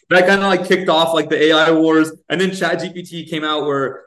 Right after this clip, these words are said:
I think Chat G P T was really powerful because if you think about any creative process, if you're building, if you're writing code, if you're drawing,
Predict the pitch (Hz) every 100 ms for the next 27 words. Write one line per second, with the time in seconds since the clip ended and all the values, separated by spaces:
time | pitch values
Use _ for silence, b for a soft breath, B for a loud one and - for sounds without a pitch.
0 | 147 147 185 185 170 185 180 175 147 151
1 | 139 147 160 160 131 123 123 120 - 135
2 | 131 139 185 202 131 151 - - 131 123
3 | - 104 101 95 95 - 107 139 160 151
4 | 143 131 120 101 98 95 147 135 127 98
5 | 95 143 160 160 151 131